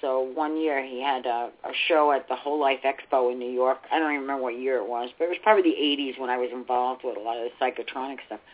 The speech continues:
And he asked if I, uh, I could participate in this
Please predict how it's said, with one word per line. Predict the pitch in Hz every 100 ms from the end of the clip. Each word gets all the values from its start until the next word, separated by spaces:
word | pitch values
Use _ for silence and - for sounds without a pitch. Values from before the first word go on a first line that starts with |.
| - - - - - - 143
And | 143 139
he | 139 139
asked | 156 170 160
if | 131 - -
I, | 143 139 135 127
uh, | 107 98 95 - _ _ _ _ _ - _ -
I | 139
could | 135 147 -
participate | - - 208 208 - 143 127 -
in | 127 131
this | 131